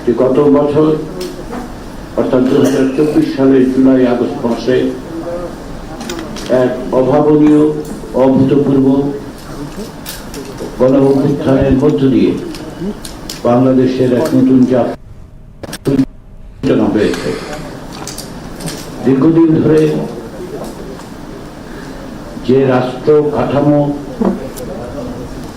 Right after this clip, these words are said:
ফ্যাসিবাদী শাসন তৈরি করেছিল, তারও আগে গণতন্ত্র চর্চার ক্ষেত্রে বারবার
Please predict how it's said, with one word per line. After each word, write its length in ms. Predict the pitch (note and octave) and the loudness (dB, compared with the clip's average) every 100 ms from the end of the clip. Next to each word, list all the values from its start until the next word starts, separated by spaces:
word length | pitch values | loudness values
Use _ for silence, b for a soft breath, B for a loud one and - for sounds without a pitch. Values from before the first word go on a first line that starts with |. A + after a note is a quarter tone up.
| - | -6
ফ্যাসিবাদী 560 | B2+ C3 C3 C#3+ D3 D3+ C3 | 2 4 4 4 4 4 2
শাসন 320 | C#3 C#3+ D3+ C#3 C3+ | 2 0 2 4 4
তৈরি 200 | D#3 F3+ - | 4 4 4
করেছিল, 420 | C3 B2+ C3 C3+ D3 D3 C3 B2 A2+ A2+ - - - - - - - - D3+ D3 - - A3+ A#3 - | 4 4 2 4 4 2 -4 -10 -10 -10 -12 -12 -14 -12 -12 -12 -12 -12 -10 -10 -8 0 2 2 2
তারও 240 | C3+ D#3+ D3+ D3 | 4 6 6 4
আগে 220 | C#3 D#3 D#3 - - - - - B2+ | 4 4 4 -2 -10 -12 -12 -10 -2
গণতন্ত্র 640 | C3 C#3 - C#3+ D3+ - D3+ C#3+ C#3+ | 2 4 4 4 4 4 4 4 2
চর্চার 360 | C3+ C3 D3+ C3+ | 2 4 4 2
ক্ষেত্রে 300 | C3 - D3+ D3 C3 | -2 0 4 4 4
বারবার 440 | C3+ C3+ C3+ C#3+ | 4 4 4 4